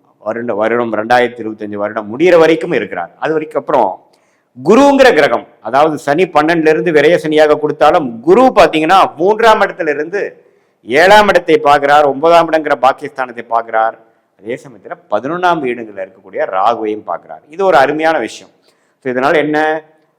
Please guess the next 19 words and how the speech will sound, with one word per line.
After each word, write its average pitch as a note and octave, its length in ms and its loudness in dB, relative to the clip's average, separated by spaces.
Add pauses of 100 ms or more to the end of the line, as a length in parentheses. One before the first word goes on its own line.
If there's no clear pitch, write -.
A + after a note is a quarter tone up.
(160)
கொஞ்சம் F3+ 400 4 (420)
நண்பர்கள், B2+ 480 -2 (540)
திருமண C#3 260 0 (120)
விஷயங்கள், A2+ 420 -6 (680)
வ-, B2+ 140 -2 (140)
சோஷியல் D#3+ 420 2
லைஃப், A2 240 -4 (600)
பாக்கியங்கள், A#2+ 680 0 (440)
லாபங்கள், B2 600 0 (360)
பண, D3+ 180 0 (240)
பணப்புழக்காட்டங்கள் A#2+ 840 -2
இதெல்லாமே F#3 440 2
ஓரளவுக்கு F#3+ 380 0 (100)
சீரா B3+ 400 2 (120)
வைக்கக்கூடிய F3 600 -2
அமைப்பாக D#3 520 0 (100)
குரு D3+ 240 -2
வந்து D3 240 -10 (840)
அடுத்த E3 300 0